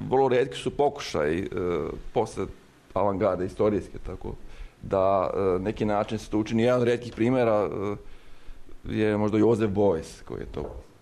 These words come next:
neki način baš proživeo doslovno umetnost i suprotno, e, estetizovao, da kažem, sam život, svoj, svoj, napravio neki način, scenirao sebe i tako reći.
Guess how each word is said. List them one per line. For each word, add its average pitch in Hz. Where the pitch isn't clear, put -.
neki 76
način 76
baš 90
proživeo 113
doslovno 92
umetnost 127
i 110
suprotno, 95
e, 78
estetizovao, 113
da 95
kažem, 98
sam 98
život, 101
svoj, 98
svoj, 98
napravio 104
neki 101
način, 98
scenirao 113
sebe 107
i -
tako 101
reći. 98